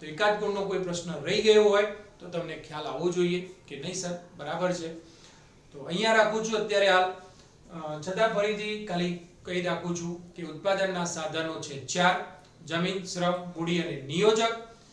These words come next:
જમીન એટલે શું? અહીંયા સુધી જોયું છે આપણે,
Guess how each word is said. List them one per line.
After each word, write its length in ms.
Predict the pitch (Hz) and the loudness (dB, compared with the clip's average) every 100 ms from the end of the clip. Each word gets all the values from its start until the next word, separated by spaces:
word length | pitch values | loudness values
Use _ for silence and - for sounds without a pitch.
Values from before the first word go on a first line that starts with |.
| - - - | -20 -20 -4
જમીન 400 | 180 240 269 247 | 0 2 4 2
એટલે 280 | 175 185 185 | 0 0 0
શું? 460 | 170 165 160 - | -2 -4 -10 -14
અહીંયા 220 | 170 196 220 | -4 0 0
સુધી 300 | 220 208 180 | 0 -4 -2
જોયું 240 | 190 190 | 0 0
છે 120 | 202 | 2
આપણે, 380 | 175 160 151 151 | 2 2 -4 -8